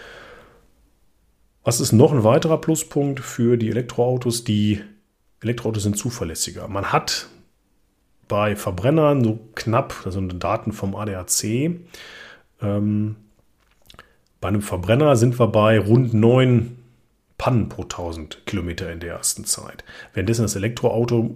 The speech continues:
noch nicht mal die Hälfte dieser Pannen hat. Also die Fehleranfälligkeit des batterieelektrischen Fahrzeugs, was natürlich dann auch wieder negativ auf die Klimabilanz, äh, einschlägt, weil ich ja dann eine Wartung habe, ich muss Komponenten tauschen und so weiter, die müssen hergestellt werden.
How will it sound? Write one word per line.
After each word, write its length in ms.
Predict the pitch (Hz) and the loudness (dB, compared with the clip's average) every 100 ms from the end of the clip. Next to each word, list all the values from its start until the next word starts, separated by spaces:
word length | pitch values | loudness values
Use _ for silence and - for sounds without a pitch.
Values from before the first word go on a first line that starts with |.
| - | -6
noch 60 | 110 | -4
nicht 140 | 117 | 0
mal 100 | 110 | -2
die 120 | 101 | -2
Hälfte 420 | 85 104 143 - | 0 0 0 -2
dieser 220 | 90 90 87 | -8 -10 -12
Pannen 360 | - 90 92 | -14 -14 -16
hat. 160 | 92 - | -14 0
Also 260 | 107 104 - - - - | 0 0 -6 -16 -14 -10
die 80 | 98 | -8
Fehleranfälligkeit 1400 | - 208 247 185 165 139 143 127 - - 117 101 82 | 2 4 6 4 0 -2 -2 0 -2 -4 -4 -4 -6
des 320 | 87 - - - _ | -8 -10 -12 -20 _
batterieelektrischen 760 | 98 98 165 208 - 147 131 120 | -4 0 2 2 0 -4 -6 -6
Fahrzeugs, 760 | - 104 - - 82 82 - | -4 -4 -4 -6 -8 -10 -6
was 120 | 104 | -2
natürlich 240 | 110 98 - | -2 -2 -2
dann 160 | 131 | -4
auch 180 | 123 110 | -2 -2
wieder 200 | 110 90 | -2 -2
negativ 580 | 92 165 95 - 135 - | 0 0 0 -2 -6 -4
auf 140 | 104 | -8
die 100 | - | -10
Klimabilanz, 880 | - 127 180 170 151 147 151 - - - | -6 -4 -2 -2 -4 -2 -4 -6 -8 -6
äh, 260 | 131 - | -6 -6
einschlägt, 640 | 117 127 123 139 120 113 95 | -4 -4 -4 -2 -2 0 0
weil 160 | 101 | 2
ich 100 | 110 | 0
ja 80 | 98 | 0
dann 220 | 92 90 | -4 -4
eine 100 | 87 | 0
Wartung 520 | 92 120 160 - 143 123 | 2 2 0 -2 0 0
habe, 320 | 123 123 113 | 2 0 -2
ich 100 | 107 | -6
muss 180 | 110 - | -8 -6
Komponenten 540 | 120 117 120 147 107 | -4 -2 -2 -2 -4
tauschen 360 | 110 113 113 123 | -2 -2 -2 -4
und 100 | 104 | -4
so 100 | 104 | -2
weiter, 160 | 110 | 0
die 100 | 104 | 0
müssen 200 | 117 131 | 0 0
hergestellt 600 | 107 131 135 - 117 117 | 0 0 -2 -2 -2 -2
werden. 320 | 113 113 120 | -2 -2 -2